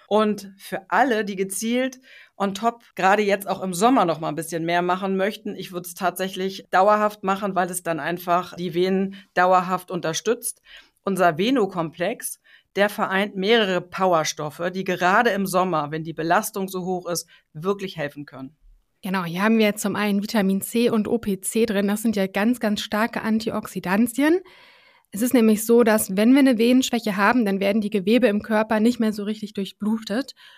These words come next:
Speaker 2: Und das führt letzten Endes zu oxidativem Stress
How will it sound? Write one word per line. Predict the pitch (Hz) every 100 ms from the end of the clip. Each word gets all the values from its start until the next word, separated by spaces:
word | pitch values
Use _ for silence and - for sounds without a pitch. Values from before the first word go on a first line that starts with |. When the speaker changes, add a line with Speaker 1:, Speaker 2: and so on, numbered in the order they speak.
| _
Speaker 2:
Und | - 214
das | 220 277
führt | - - 240
letzten | 220 220 -
Endes | - 220 220
zu | - -
oxidativem | 226 - 220 196 - 190 190
Stress | - - - 226 370 -